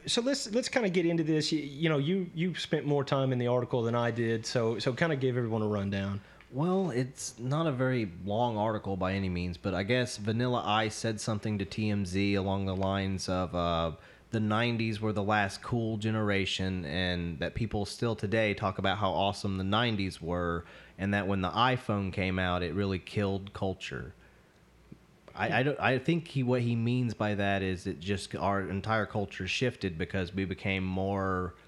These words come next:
Speaker 2: mindful of everything that we're seeing in front of us in our screens rather than in, living in the moment.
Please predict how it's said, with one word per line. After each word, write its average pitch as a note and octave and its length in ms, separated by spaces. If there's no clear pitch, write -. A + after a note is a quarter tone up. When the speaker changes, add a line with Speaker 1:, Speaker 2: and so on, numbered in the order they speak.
Speaker 2:
mindful G2 720
of F2+ 400
everything F#2+ 600
that F2+ 120
we're F2+ 80
seeing F#2 280
in F2 80
front F#2+ 180
of F2 80
us - 100
in F2 80
our E2+ 100
screens F2 840
rather F#2 300
than E2+ 360
in, A#2 100
living C#3 320
in A#2+ 100
the A2+ 60
moment. F2 400